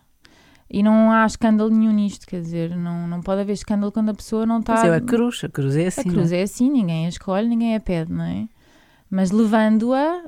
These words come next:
Speaker 1: depois vai-se sentindo que provavelmente quando Jesus subiu ao Calvário lá em cima já custava menos. Aliás, teve o Sirineu que o ajudou pelo caminho.
Speaker 2: Mas o que é que dá força para olhar para a cruz sem fugir?
Speaker 1: Não, não sei.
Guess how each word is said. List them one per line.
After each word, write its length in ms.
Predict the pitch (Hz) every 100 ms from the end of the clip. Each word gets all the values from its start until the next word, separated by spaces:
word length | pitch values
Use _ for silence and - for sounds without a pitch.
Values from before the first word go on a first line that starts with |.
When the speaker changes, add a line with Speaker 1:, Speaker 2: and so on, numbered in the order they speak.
| -
Speaker 1:
depois 200 | - 208
vai-se 220 | 214 208
sentindo 720 | - 233 220 269 285 294 254
que 100 | -
provavelmente 520 | - 226 226 220 220
quando 260 | - 226 220
Jesus 220 | 208 214
subiu 260 | - 214 226
ao 80 | 220
Calvário 480 | 233 226 233 208
lá 100 | 190 196
em 40 |
cima 300 | 202 226 247
já 140 | 262 262
custava 340 | - 254 247
menos. 240 | 247 254
Aliás, 300 | 196 190 180
teve 260 | - 202 190
o 60 | 190
Sirineu 580 | - 220 226 226 240
que 140 | 233 254
o 20 |
ajudou 300 | 247 233 240
pelo 160 | - 220
caminho. 360 | 233 214 208 -
Speaker 2:
Mas 160 | 202 220
o 80 |
que 100 | 240
é 40 | 269
que 120 | -
dá 180 | 214 202
força 460 | - 180 - 160 160
para 420 | 165 160 165 165
olhar 220 | 165 160
para 180 | - 156
a 40 |
cruz 260 | - 160 -
sem 120 | 160
fugir? 460 | - 151 139 143 - _
Speaker 1:
Não, 640 | 226 220 220 214 208 190 - -
não 160 | 185 185
sei. 280 | - -